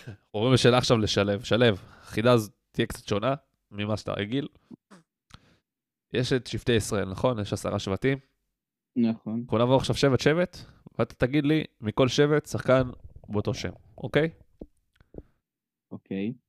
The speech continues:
Speaker 1: טוב, אנחנו מתחילים בנפתלי.
Speaker 2: נפתלי בלעי.
Speaker 1: יפה. ראובן.
Speaker 2: עטר?
Speaker 1: סבבה. דן.
Speaker 2: <laughs> פנורמה.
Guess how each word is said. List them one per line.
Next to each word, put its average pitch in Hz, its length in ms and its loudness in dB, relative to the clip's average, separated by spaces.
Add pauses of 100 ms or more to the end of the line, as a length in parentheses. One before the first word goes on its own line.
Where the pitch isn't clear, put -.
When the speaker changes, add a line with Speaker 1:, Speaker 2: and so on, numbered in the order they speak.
(200)
Speaker 1:
טוב, 90 220 -4
אנחנו - 160 -6
מתחילים 127 320 2
בנפתלי. 113 520 0 (1160)
Speaker 2:
נפתלי 123 400 -2
בלעי. 98 380 0 (200)
Speaker 1:
יפה. 101 240 -8 (300)
ראובן. 117 340 6 (1800)
Speaker 2:
עטר? 135 360 -4 (680)
Speaker 1:
סבבה. 254 340 0 (420)
דן. 127 300 2 (720)
Speaker 2:
<laughs> - 800 -20
פנורמה. 113 540 2